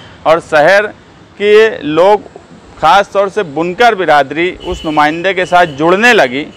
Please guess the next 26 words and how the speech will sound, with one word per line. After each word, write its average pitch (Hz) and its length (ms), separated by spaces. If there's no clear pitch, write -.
तो 185 60
ये 190 340
इस 190 160
तरह 165 220
का 175 180
फितना 160 500
छोड़ा 147 380
गया 165 240
है। 175 180
ये 170 160
फितने 170 460
को 196 320
ये 165 220
मालेगांव 165 640
शहर 160 340
दफन 156 400
कर 185 220
देगा। 185 440
और 196 260
ये 202 180
मिली 196 400
जोड़ 214 260
जो 180 240
है, 117 160
शेख 175 360
रशीद, 180 520